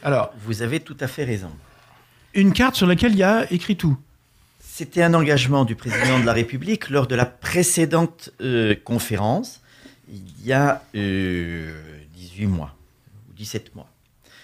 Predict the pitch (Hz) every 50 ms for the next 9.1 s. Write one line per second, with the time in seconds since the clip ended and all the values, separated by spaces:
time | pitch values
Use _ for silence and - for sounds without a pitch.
0 | - - - - - _ _ _ _ _ - 113 110 104 95 78 71 71 - -
1 | - 104 - - 196 196 - - - 113 - - 123 117 147 190 180 151 139 -
2 | - 90 80 - - 90 90 104 - - 131 - 202 196 160 127 131 - - 190
3 | 180 - - - - 127 127 - - 110 113 127 147 175 196 170 165 170 156 156
4 | 151 147 - _ - 190 202 196 185 - - - 170 156 - - 139 123 110 98
5 | 95 85 80 87 - _ _ _ _ _ _ _ _ _ _ _ _ _ _ _
6 | _ 139 120 - 127 131 131 131 123 143 135 120 123 120 - 127 127 123 - -
7 | - 190 214 254 262 - - - - 85 - - 90 85 - - _ - 117 123
8 | 135 196 226 - - _ _ _ _ - 160 190 202 202 175 113 - - _ _
9 | _